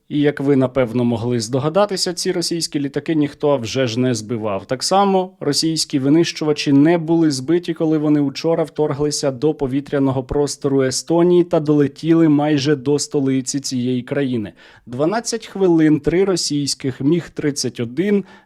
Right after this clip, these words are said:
літали собі по Естонії, поки їх не вигнали італійські Ф тридцять п'ять. І на цьому, наче як усе закінчилося, Естонія вирішила скористатися четвертою статтею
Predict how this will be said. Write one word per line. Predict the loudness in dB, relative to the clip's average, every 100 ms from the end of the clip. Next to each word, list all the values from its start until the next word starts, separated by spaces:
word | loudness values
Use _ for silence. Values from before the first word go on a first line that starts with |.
| 0
літали | 2 2 0 0
собі | -2 -2 -2
по | -2 -2
Естонії, | -2 -2 2 2 2 0 -2 -6 _ _
поки | 0 0 2 0
їх | 0 -6 -6 -4
не | 0 2 0 -2 -14 -8
вигнали | -2 -2 -2 -4 0 0 2 0 -4
італійські | -6 -4 -2 -2 -4 -8 -6 -6 -4
Ф | -6
тридцять | -8 -10 -8 -8 -10 -12
п'ять. | -2 0 0 -4 -8
І | -4
на | -4
цьому, | -2 -2 0 0
наче | -2 -2 -4 -6
як | -4
усе | -4 -4 -4 -8 -20 _
закінчилося, | -6 -4 -2 -2 -2 -2 0 0 -2 -4 -6 -10 -14 _ -6
Естонія | -4 -2 0 0 -2 -4 -8 -4
вирішила | 0 0 0 0 -2
скористатися | -4 -6 -6 -4 -4 -4 -6
четвертою | -6 -6 -6 -6 -6 -8
статтею | -6 -8 -4 -2 0